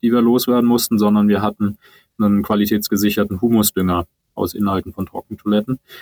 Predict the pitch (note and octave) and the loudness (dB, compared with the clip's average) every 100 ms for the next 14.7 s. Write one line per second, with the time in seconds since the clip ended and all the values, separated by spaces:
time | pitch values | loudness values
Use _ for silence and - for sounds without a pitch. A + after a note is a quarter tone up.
0 | - - G#2 G#2 - A2+ A2+ A2+ G#2 G#2 | -8 -4 -2 -4 0 2 4 4 2 2
1 | A#2 B2 C#3 B2+ A2+ A2+ - G#2+ G2+ G#2 | 2 2 4 2 2 2 0 0 2 2
2 | B2+ - C3+ B2+ B2+ - B2 B2+ C3 C#3 | 0 -4 -4 -2 -2 -2 -2 0 0 0
3 | - - G#2 G#2+ - G#2+ G#2 G#2+ A2 G#2 | -4 -6 -4 -4 0 -2 2 2 2 0
4 | G#2 G2+ G#2 G2+ - G2 F#2+ - F2 F2 | 0 0 0 -6 -2 -2 -2 -6 -8 -6
5 | E2 - D#2 _ _ _ _ _ _ - | -8 -10 -16 _ _ _ _ _ _ -20
6 | _ _ _ - G2+ G2 G2+ G2+ - G2 | _ _ _ -4 0 2 2 0 -2 -2
7 | G2+ F#2+ G#2 G#2+ G#2 - G#2 G#2 G2+ - | 0 0 0 0 -2 -2 0 0 -2 -2
8 | - G#2 B2+ - A#2+ - G#2+ G2+ G#2+ - | -2 -2 0 0 0 0 -2 0 -2 -2
9 | G#2+ G#2 G2+ G2+ G#2+ A2 G#2 G#2 G#2 G#2 | 0 2 2 2 2 2 2 4 4 2
10 | G2+ G2 - G#2+ G#2 G2+ G2 G2 - G2 | 0 -2 -4 -2 2 2 0 -4 -4 -6
11 | - F#2+ G2 G2+ G2 - - G2+ G2 F#2+ | -4 -4 -2 -2 -4 -6 -8 -4 -2 -2
12 | F#2+ G2 G2+ F#2+ F#2 F#2 F#2 _ _ _ | -4 -6 -8 -14 -14 -18 -20 _ _ _
13 | G2 F#2 F#2 A#2 D#3 C3+ A#2 A#2+ C3+ C3+ | -10 -8 -2 0 2 0 0 0 0 -2
14 | - _ - A2 - B2+ B2+ | -4 _ -6 -6 -2 -2 -2